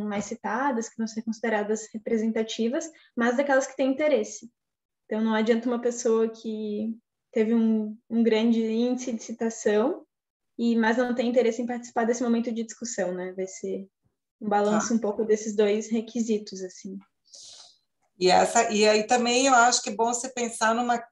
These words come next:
Speaker 2: questão, Laris, também de como mobilizar, né? Porque mobilizar pessoas pra reunião é algo sempre
Speaker 1: Uhum.
Speaker 2: muito desafiador. Não sei se lá em Laguna isso é diferente, se vocês já têm esse contato, se talvez isso já seja um caminho que tá meio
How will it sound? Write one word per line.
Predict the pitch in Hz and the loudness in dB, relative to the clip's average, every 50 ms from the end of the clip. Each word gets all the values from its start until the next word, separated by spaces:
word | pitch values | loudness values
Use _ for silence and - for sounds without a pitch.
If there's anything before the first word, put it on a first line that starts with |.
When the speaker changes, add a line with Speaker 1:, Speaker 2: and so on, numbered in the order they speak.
| _ _ | _ _
Speaker 2:
questão, | - 226 226 220 - - - 214 208 208 214 233 247 262 262 247 | -4 -2 -2 -2 -4 -4 -4 -4 -2 0 0 0 -2 -2 0 2
Laris, | 220 214 208 208 196 202 202 202 - | 4 4 4 2 0 -2 -6 -6 -6
também | - 214 196 202 202 214 220 | -6 -4 -4 -4 -4 -4 -4
de | 214 220 - | -4 -6 -2
como | - - 226 220 233 | 0 2 2 2 4
mobilizar, | 247 247 240 214 247 240 233 254 226 202 226 226 220 226 | 2 2 2 0 -2 -2 -4 -4 0 2 4 4 4 4
né? | 226 208 196 196 | 2 2 -2 -4
Porque | 190 - - 196 | -4 -8 -12 -8
mobilizar | 196 202 226 254 320 269 247 247 208 202 214 214 214 | -4 -2 0 0 0 -2 -4 -2 2 2 2 2 2
pessoas | 208 220 - - - 220 226 220 | 0 -4 -4 -2 -2 -2 -2 -2
pra | - - 220 | -4 -6 -4
reunião | 208 220 220 214 196 180 180 180 190 208 226 - | -2 -2 -2 -2 -2 -2 -2 -2 -2 -2 -2 -2
é | - 196 196 202 | -2 0 0 2
algo | 202 190 185 190 190 208 208 226 226 | 4 4 4 4 2 0 -2 -6 -8
sempre | - - - - 226 226 214 202 208 208 202 202 202 | -6 -8 -8 -6 -6 -4 -4 -4 -4 -6 -8 -10 -10
Speaker 1:
Uhum. | 208 202 - | -12 -12 -10
Speaker 2:
muito | - 220 247 247 247 | -8 -6 -6 -6 -6
desafiador. | 269 214 185 214 214 214 226 226 196 208 214 214 | -6 -2 0 0 0 2 2 2 4 4 4 4
Não | 208 208 | 4 2
sei | 208 - - 233 233 | 0 0 2 2 2
se | 226 - | 2 2
lá | 233 220 220 | 2 2 4
em | 220 | 4
Laguna | 220 214 208 180 196 214 220 | 4 2 2 0 -2 -4 -2
isso | 226 220 - | -2 -4 -4
é | 202 | -6
diferente, | 196 202 - - 196 190 180 185 190 202 220 240 240 214 - | -6 -8 -8 -6 -6 -4 -2 0 0 0 0 0 -2 -2 -4
se | - 190 175 | -6 -6 -6
vocês | 175 190 185 - 208 196 | -8 -8 -6 -4 -2 0
já | - 196 | 0 0
têm | 185 190 - 190 190 | 0 -2 -2 -2 -2
esse | 208 208 - - | -2 -4 -6 -8
contato, | - - 190 190 185 - 175 165 170 190 208 214 214 202 196 - - | -4 -4 -4 -4 -2 0 2 4 6 6 8 8 6 4 4 0 -4
se | - - - | -6 -6 -4
talvez | - 180 175 185 190 180 190 | -6 -6 -2 -2 -2 -2 -2
isso | 190 - - 175 | -2 -4 -4 -2
já | 160 185 190 | -2 -2 -2
seja | 185 - - 196 190 185 196 | -2 -4 -4 -4 -4 -4 -4
um | 208 | -4
caminho | 202 202 196 185 185 185 190 202 196 | -2 0 0 0 -2 -4 -6 -6 -8
que | 202 - | -8 -2
tá | - 190 185 | 0 0 2
meio | 190 185 180 190 202 196 - - | 2 0 0 0 0 0 -2 -4